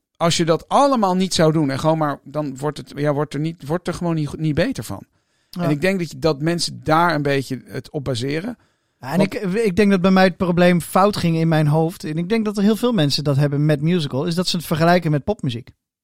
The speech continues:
Speaker 2: Popmuziek kennen we allemaal. En op het
Speaker 1: Een
Speaker 2: moment
Speaker 1: popconcert bedoel je?
Speaker 2: Een
Speaker 1: Of wat?
Speaker 2: popconcert of gewoon popmuziek. Het is, mensen in de musical zingen echt anders dan in,
Speaker 1: Want hoe ervaar
Speaker 2: in de
Speaker 1: jij
Speaker 2: pop.
Speaker 1: dat, Daisy?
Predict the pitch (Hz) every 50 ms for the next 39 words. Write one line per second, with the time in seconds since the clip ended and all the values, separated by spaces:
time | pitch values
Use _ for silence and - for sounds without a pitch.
0 | _ _ _ _ _ _ - 277 311 302 175 180 165 - 190 170 160 151 139 135
1 | 139 139 143 151 180 233 277 359 403 _ _ _ _ _ _ _ _ _ _ -
2 | 180 180 175 175 175 175 160 170 175 165 185 214 202 170 202 196 175 - 226 220
3 | 202 - 151 143 147 143 139 143 240 185 226 220 - 170 208 202 - - 214 220
4 | 202 226 202 180 - 214 196 175 - 202 196 262 190 170 156 190 208 208 - 226
5 | 202 - 233 233 202 214 254 269 262 - 254 240 220 214 233 285 285 254 226 196
6 | - 240 277 254 202 233 240 254 247 - - - 247 269 302 220 160 135 147 151
7 | - 190 180 156 156 - 185 160 156 202 214 226 220 220 180 214 233 233 233 247
8 | 262 214 156 143 123 131 123 123 104 110